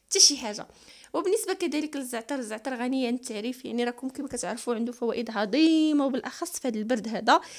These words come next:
آه، بالنسبه ل-، للزعتر راكم كتعرفوا انه مفيد نزلات البرد وكيسخن الجسم ومطهر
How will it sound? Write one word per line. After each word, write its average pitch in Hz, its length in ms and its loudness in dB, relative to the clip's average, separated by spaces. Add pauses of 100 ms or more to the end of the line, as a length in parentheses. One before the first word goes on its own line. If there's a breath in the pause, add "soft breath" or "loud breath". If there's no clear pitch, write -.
(240 loud breath)
آه، 240 240 10
بالنسبه 285 540 4
ل-، - 120 4
للزعتر 262 680 2
راكم 269 180 0
كتعرفوا 247 500 -2
انه 247 340 2
مفيد 247 360 2
نزلات 220 420 2
البرد 269 400 4
وكيسخن 226 480 -2
الجسم 302 520 2
ومطهر 311 680 2